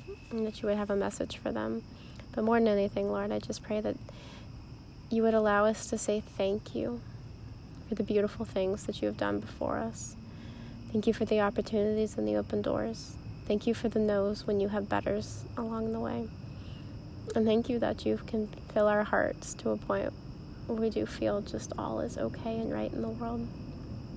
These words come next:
And thank you that Mary was brave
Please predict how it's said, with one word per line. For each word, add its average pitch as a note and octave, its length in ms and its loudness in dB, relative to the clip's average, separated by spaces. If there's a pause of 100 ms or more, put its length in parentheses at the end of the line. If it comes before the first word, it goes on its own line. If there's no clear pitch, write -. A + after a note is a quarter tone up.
(760)
And A#3 160 6
thank B3 200 8
you B3+ 120 6
that A#3+ 120 6
Mary G#3+ 360 6
was G#3+ 180 2
brave G#3 400 4